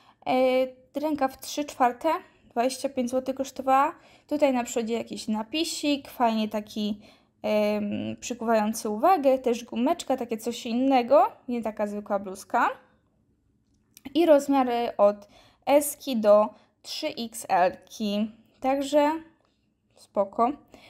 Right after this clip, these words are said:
Kolejna bluzeczka u nas bardziej dopasowana, e, do jeansów w takim rudawym kolorze, trzydzieści złotych, do jasnych jeansów. Myślę, że mogłoby coś z tego wyjść fajnego. E, ma lekki golfik,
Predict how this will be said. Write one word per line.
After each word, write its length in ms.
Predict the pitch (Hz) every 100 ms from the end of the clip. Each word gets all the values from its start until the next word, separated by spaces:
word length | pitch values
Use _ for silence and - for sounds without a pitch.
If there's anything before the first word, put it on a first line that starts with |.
| _
Kolejna 380 | - 320 302 277
bluzeczka 500 | 226 226 247 247 254
u 40 |
nas 140 | 233 220
bardziej 280 | 220 220 214
dopasowana, 840 | 220 220 - 208 202 190 220 339 - _ _ _ _ _
e, 260 | 226 220 220
do 160 | 220 233 226
jeansów 680 | 220 214 - - 247 320
w 40 | -
takim 360 | 240 240 233
rudawym 460 | 233 226 233 226 226
kolorze, 420 | 226 226 226 302
trzydzieści 600 | 294 - 220 233 - 220
złotych, 680 | 208 208 208 - 247 302 277
do 180 | 240 233
jasnych 480 | 226 233 233 220 214
jeansów. 440 | 208 214 262 285
Myślę, 360 | 254 247 - 262
że 120 | 233
mogłoby 320 | 240 240 220
coś 180 | 220 226
z 60 |
tego 220 | - 208 196
wyjść 400 | 196 202 202 -
fajnego. 600 | 202 185 180 202 294 - - - - _ -
E, 180 | 247 254
ma 180 | 320
lekki 480 | 339 339 330 - 247
golfik, 580 | 226 208 208 - 320 -